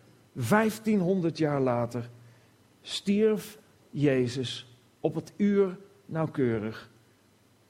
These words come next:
als het lam van God. En het bloed van het lam wat aan de deurposten en aan de bovendorpel moest worden gesmeerd, zodat die verderfengel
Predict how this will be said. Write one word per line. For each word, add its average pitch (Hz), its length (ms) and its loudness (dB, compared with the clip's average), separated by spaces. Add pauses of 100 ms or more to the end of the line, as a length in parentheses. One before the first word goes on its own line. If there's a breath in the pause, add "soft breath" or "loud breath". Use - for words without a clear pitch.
(540)
als 131 180 -6
het 131 160 -6
lam 147 380 0 (680)
van 127 240 -8
God. 120 380 -10 (1700)
En 127 120 -6
het 113 100 -4
bloed 196 240 2
van 196 200 0
het 147 240 0
lam 190 380 4
wat 190 180 2
aan 160 100 2
de 131 200 0
deurposten 220 640 4
en 170 140 -2
aan 147 100 0
de 135 60 2
bovendorpel 185 840 4
moest 165 220 0
worden 165 240 0
gesmeerd, 185 560 0
zodat 165 400 2 (380 loud breath)
die 165 160 2
verderfengel 196 920 4